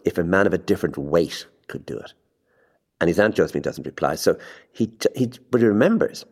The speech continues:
that they weighed what, they weighed one another that evening, Joyce and his friend. So he knows what his friend's weight is, which is, I mean, an amazing idea.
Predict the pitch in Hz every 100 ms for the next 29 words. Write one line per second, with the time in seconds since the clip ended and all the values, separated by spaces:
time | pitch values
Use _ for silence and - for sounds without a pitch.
0 | _ _ _ - 95 107 98 123 202 175
1 | 98 - 101 90 143 180 107 76 78 78
2 | 82 82 117 117 - - _ _ - 110
3 | 104 87 85 - 156 - - - 104 113
4 | 117 269 302 - - - 101 107 - -
5 | - 196 - - - - _ _ _ _
6 | _ _ _ _ - - - - - -
7 | 90 73 71 85 95 71 - -